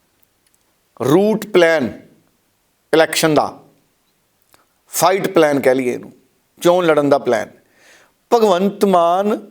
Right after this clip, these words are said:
ਆਪਣੀ ਤਿਆਰ ਕਰ ਚੁੱਕੇ ਨੇ ਔਰ ਆਪਣੀ ਹਾਈ ਕਮਾਂਡ ਨੂੰ ਵੀ ਉਹਨਾਂ ਨੇ, ਭਗਵੰਤ ਮਾਨ ਔਰ ਅਰਵਿੰਦ ਕੇਜਰੀਵਾਲ, ਇਹ ਤਾਂ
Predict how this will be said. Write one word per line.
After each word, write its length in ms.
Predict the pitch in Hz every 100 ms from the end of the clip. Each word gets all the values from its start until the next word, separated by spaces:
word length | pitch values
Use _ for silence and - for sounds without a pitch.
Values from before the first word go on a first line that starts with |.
| _ _ _ _ _
ਆਪਣੀ 640 | 165 175 - 196 196 - - _ _ _ _ _ _ _ _ -
ਤਿਆਰ 260 | 185 175
ਕਰ 160 | 135 113
ਚੁੱਕੇ 320 | 120 - 135
ਨੇ 160 | 143 165 - -
ਔਰ 100 | 175
ਆਪਣੀ 500 | 170 185 175 156 - - - - 165
ਹਾਈ 120 | 175
ਕਮਾਂਡ 360 | 175 175 175
ਨੂੰ 100 | 175 170
ਵੀ 100 | 175
ਉਹਨਾਂ 220 | 170 170
ਨੇ, 160 | 170 170 - - -
ਭਗਵੰਤ 340 | 180 165 156 -
ਮਾਨ 200 | 180 180
ਔਰ 160 | 170 156
ਅਰਵਿੰਦ 240 | 160 175
ਕੇਜਰੀਵਾਲ, 440 | 170 160 165 170
ਇਹ 60 | 170
ਤਾਂ 120 | 170